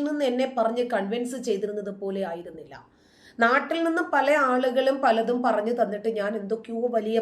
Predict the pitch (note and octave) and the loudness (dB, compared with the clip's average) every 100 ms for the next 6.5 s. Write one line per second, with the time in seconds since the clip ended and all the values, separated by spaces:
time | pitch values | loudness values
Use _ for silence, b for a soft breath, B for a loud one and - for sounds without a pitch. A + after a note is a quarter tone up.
0 | A3 F#3+ F#3+ A3 A3 - B3 B3 A3 F#3+ | 0 -6 -2 -4 -4 -6 -6 0 0 0
1 | G3 G#3 G3+ G3+ F#3+ F3+ F#3+ F#3 G#3+ - | -2 -4 -6 -8 -10 -10 -10 -10 -12 -12
2 | G3 F3+ - - _ _ b b b b | -12 -12 -14 -20 _ _ b b b b
3 | b b b b b b - G#3 - D4 | b b b b b b -8 -4 4 6
4 | D4+ D#4+ D#4+ D4 C#4 B3 B3 B3 A3 G3 | 8 4 2 2 2 2 0 -4 -6 -6
5 | G3+ F#3+ F#3+ G3 b b b G#3+ G3+ - | -6 -4 -6 -8 b b b -10 -8 -2
6 | C#4 D4+ D#4 D4+ | 2 4 2 2